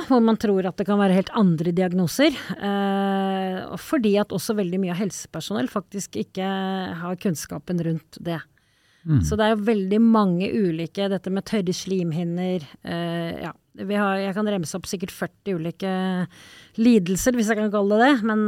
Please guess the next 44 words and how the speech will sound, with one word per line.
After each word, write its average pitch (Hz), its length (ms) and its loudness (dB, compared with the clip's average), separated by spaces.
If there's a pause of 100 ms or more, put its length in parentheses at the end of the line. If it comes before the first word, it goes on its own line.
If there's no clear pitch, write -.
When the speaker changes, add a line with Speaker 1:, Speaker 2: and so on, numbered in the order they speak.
Speaker 1:
eh, 208 240 0
det 196 160 -2
er 185 40 -4
kanskje 185 280 -6
ikke 175 120 -4
helt, 165 260 -6 (100)
eh, 160 400 -6 (100)
det 170 160 -6
jeg 160 240 -4
gjør 160 80 -6
nå. 190 160 -6 (260)
Speaker 2:
<laughs> - 640 -6
Hvis 127 240 4
det 160 140 2
er 135 100 2
greit 117 160 0
for - 160 2
deg, 131 320 6
kan 135 180 6
du, 139 60 6 (160)
kan 147 160 6
du 151 60 6
dele 120 480 4
litt, - 340 0
eh, 117 340 2
fra 120 200 2
din, 143 580 6
eh, 123 140 2
personlige 104 500 2
his-, - 160 -6 (140)
eh, 107 260 0
historie, 110 320 0
Speaker 1:
Mm. 127 160 4
Speaker 2:
hvordan 113 240 6
du 110 80 0
selv 226 300 0
merker 139 340 2
overgangsalderen 101 1120 0
da? 92 120 -2 (160)
Ja, 190 180 -4
i 190 60 0
forhold 156 220 -2
til 151 100 0
trening, 127 760 6